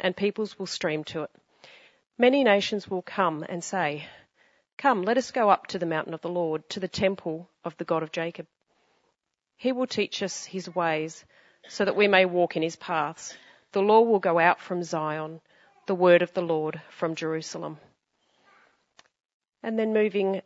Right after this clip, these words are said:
to Luke chapter twenty-four, we're reading from verse thirty-six to fifty-three. While they were still talking about this,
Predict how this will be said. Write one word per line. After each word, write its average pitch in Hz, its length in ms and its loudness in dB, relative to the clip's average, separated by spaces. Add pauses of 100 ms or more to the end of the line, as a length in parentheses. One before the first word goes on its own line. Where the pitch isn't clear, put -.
(160)
to 196 140 0
Luke 185 480 0
chapter - 320 -6
twenty-four, 180 1000 -2 (400)
we're 185 140 -4
reading 170 340 0
from 170 640 -6
verse 165 260 0
thirty-six - 580 -8
to 175 60 -10
fifty-three. - 680 -10 (1600)
While 254 420 6
they 226 140 4
were 196 100 -2
still 208 380 -4
talking 175 720 -6
about 165 400 -2
this, - 420 -12